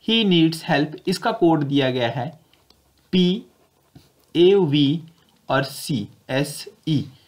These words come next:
उसके बाद है someone, someone must help, इसका कोड दिया गया है,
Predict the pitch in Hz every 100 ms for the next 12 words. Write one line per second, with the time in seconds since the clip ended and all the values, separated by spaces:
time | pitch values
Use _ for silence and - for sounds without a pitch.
0 | _ _ 180 175 220 185 180 170 196 -
1 | 196 175 180 202 226 - _ _ _ -
2 | - 175 175 151 175 180 135 147 180 -
3 | 170 139 - - _ _ _ _ 147 -
4 | 185 180 151 139 135 131 120 120 123 139